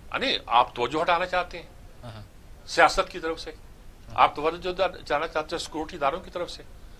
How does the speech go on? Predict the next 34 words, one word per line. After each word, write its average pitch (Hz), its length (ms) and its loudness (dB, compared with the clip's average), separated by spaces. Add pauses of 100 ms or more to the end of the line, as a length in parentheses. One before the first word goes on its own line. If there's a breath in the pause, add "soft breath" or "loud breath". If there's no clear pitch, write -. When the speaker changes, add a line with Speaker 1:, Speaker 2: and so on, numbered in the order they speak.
(380 soft breath)
Speaker 1:
अदलिया 170 280 2
की 220 100 -4
तरफ 190 200 -2
तवज्जो 180 240 -4
देना 160 220 -8
चाहते 135 320 -8
हैं। 110 80 -18 (640 soft breath)
और 143 220 0
आज 117 280 10
सुप्रीम 123 360 -10
कोर्ट 139 260 -6
बार 107 260 4
ने 139 100 -10
भी 135 100 -10
कह 110 180 0
दिया 107 240 -6
है, 92 80 -8 (300)
Speaker 2:
हम्म। 110 120 -12
Speaker 1:
उन्होंने 107 440 -10
कहा 127 180 4
कि 135 120 -2
भाई 143 340 -2
ये, 120 300 -6
अ, 104 540 -10 (320)
जस्टिस 117 200 -10
अजमत 117 120 -6
Speaker 2:
नहीं। 120 120 -8
Speaker 1:
सईद 117 220 -10
साहब, 127 220 0
Speaker 2:
हाँ, 113 80 -8
हाँ, 110 100 -8
हाँ। 101 280 -16 (100)
Speaker 1:
बेहतर 123 320 -2
है 127 280 0